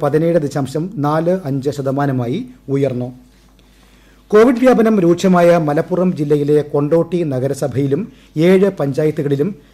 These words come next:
ഇന്ന് രാത്രി മുതൽ നിരോധനാജ്ഞ. പഞ്ചായത്ത് പരിധിയിൽ കോവിഡ് രോഗികളുടെ എണ്ണം അറുപതിൽ കൂടുതലാവുകയും രോഗസ്ഥിരീകരണ നിരക്ക് മുപ്പത് ശതമാനത്തിന് മുകളിൽ രേഖപ്പെടുത്തുകയും ചെയ്ത പശ്ചാത്തലത്തിലാണ്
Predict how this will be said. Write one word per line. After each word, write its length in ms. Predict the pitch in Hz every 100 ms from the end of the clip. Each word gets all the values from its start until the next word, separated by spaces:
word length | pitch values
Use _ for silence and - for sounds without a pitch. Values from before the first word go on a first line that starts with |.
| -
ഇന്ന് 200 | 170 185
രാത്രി 300 | 165 175 180
മുതൽ 300 | 170 147 147 151
നിരോധനാജ്ഞ. 600 | 143 156 143 139 135 135 131 - _ _ _ _
പഞ്ചായത്ത് 420 | 180 190 233 254 247
പരിധിയിൽ 520 | 190 170 175 175 185
കോവിഡ് 460 | - 160 175 208
രോഗികളുടെ 380 | 180 170 165 165
എണ്ണം 320 | 151 143 143 233 - - _ 147
അറുപതിൽ 440 | 170 190 202 208
കൂടുതലാവുകയും 880 | 190 147 156 147 143 143 143 139 - - -
രോഗസ്ഥിരീകരണ 760 | 175 196 240 190 180 175 165 156
നിരക്ക് 340 | 147 143 147 190 - _
മുപ്പത് 320 | 160 165 - -
ശതമാനത്തിന് 540 | 170 156 156 151 151
മുകളിൽ 420 | 147 143 165 180 - 143
രേഖപ്പെടുത്തുകയും 680 | 160 185 180 156 160 156
ചെയ്ത 160 | 151 143
പശ്ചാത്തലത്തിലാണ് 960 | 143 135 160 170 156 147 143 135 127